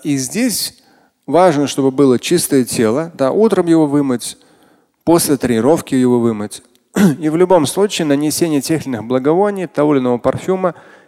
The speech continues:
никак не влияет на действительность поста. Наоборот, всегда в исламе приветствуется,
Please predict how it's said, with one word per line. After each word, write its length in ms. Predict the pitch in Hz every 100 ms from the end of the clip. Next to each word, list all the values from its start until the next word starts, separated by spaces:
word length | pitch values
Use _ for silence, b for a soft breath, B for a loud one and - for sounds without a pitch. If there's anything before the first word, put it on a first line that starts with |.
| B 110
никак 640 | 131 185 185 147 156 -
не 160 | 143 127
влияет 400 | 127 135 131 120
на 100 | 117
действительность 640 | 120 127 131 120 117 -
поста. 400 | 120 - 180 190
Наоборот, 840 | 135 131 147 147 170 175 110 - b b b b b
всегда 600 | - - 123 117 156 190 190
в 120 | 139
исламе 460 | 113 147 151 143
приветствуется, 1700 | 113 - 143 151 113 127 131 - - 117 127 113 117 110 - 135 -